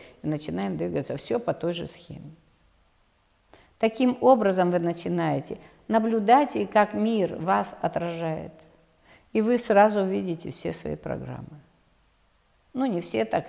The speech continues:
хотя бы половину. Благотворительность и благополучие. Иногда увлекаюсь благотворительностью в ущерб себе. <clears throat>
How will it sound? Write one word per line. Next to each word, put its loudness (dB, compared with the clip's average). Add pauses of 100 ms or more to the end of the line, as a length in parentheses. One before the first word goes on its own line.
хотя -2
бы -4
половину. -6 (3750)
Благотворительность 4
и 0
благополучие. 2
Иногда 4
увлекаюсь 0 (720)
благотворительностью 0
в -6
ущерб -4
себе. -6 (920)
<clears throat> -2